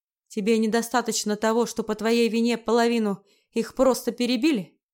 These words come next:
Ты решила забрать оставшихся? Вы что, спятили на пару с моим ларетом?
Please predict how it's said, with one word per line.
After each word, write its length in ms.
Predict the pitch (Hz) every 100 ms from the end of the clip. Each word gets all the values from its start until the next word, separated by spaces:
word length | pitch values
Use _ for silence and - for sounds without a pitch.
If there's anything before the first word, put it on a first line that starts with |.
| _ _ _ _ _ -
Ты 120 | 247
решила 380 | 247 - 269 247
забрать 380 | 254 240 254
оставшихся? 720 | 262 254 339 320 202 - 190 - _ _ _ _ _ _ _
Вы 160 | 220
что, 320 | 262 - 220 190
спятили 600 | - - 285 277 277 214
на 140 | 220
пару 240 | 226 220
с 120 | 202 -
моим 220 | 220 226
ларетом? 480 | 254 254 214 190